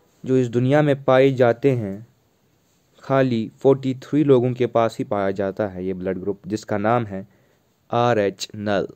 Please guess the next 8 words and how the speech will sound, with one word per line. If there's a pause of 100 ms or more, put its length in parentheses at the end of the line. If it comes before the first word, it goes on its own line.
(380)
ब्लड
ग्रुप, (1040)
आरएच
नल
ब्लड
ग्रुप,
जी
हाँ।